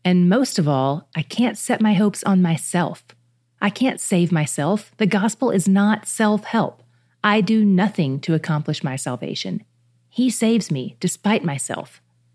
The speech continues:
And verse thirteen reminds me that even though I do valiantly with God, he is the one doing the doing. It says, "With God we shall do valiantly. It is he who will tread down our foes."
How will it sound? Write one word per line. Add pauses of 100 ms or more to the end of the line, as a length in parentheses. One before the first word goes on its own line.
(420)
And
verse
thirteen
reminds
me
that
even
though
I
do
valiantly
with
God, (580)
he
is
the
one
doing
the
doing. (600)
It
says, (400)
"With
God
we
shall
do
valiantly. (460)
It
is
he (140)
who
will
tread
down
our
foes."